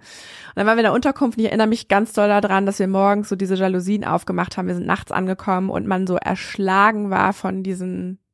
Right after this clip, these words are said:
Tönen der Farben draußen, dieses Türkis, Weiß und, äh, ist absurd. Ich hab sowas in meinem Leben vorher noch nicht gesehen. Ich war noch nie an solchen Traumstränden auch unterwegs.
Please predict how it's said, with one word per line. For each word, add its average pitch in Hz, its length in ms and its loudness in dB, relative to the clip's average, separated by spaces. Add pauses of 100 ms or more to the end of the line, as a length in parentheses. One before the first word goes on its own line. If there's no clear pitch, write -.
Tönen 175 580 0 (160)
der 185 160 0
Farben 180 560 2
draußen, 208 640 -2
dieses 202 200 -10
Türkis, - 640 -6 (720)
Weiß 190 600 2
und, 175 500 -2
äh, 170 220 2
ist 185 120 -4
absurd. 196 360 4
Ich - 100 -6
hab 214 140 -2
sowas 190 160 0
in 175 40 -6
meinem 175 120 -4
Leben 185 160 -2
vorher 185 240 0
noch 180 100 -2
nicht 180 180 -6
gesehen. 185 400 -2
Ich - 140 -10
war 185 320 2
noch 185 200 -6
nie 185 420 -4 (180)
an 190 140 0
solchen 185 380 0
Traumstränden 185 800 0
auch 180 100 -2
unterwegs. 185 680 -4